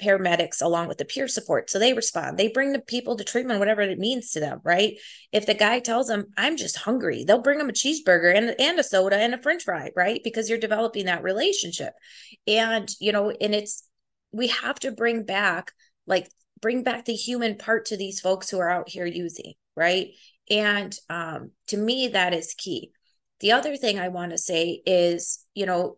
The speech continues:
the continued education, right? All across the board, from,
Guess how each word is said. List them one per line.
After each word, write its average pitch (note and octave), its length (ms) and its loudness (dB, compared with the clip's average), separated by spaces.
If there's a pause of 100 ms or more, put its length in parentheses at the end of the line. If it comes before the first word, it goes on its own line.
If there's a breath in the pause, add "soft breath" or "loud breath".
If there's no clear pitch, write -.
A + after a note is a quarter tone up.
(140)
the F#3+ 100 2
continued A#3+ 640 0
education, F3+ 680 -4 (260)
right? F3+ 320 -2 (520 soft breath)
All C4 280 6
across G#3 420 0
the F3 120 -2
board, D#3 380 -6 (560)
from, E3 360 0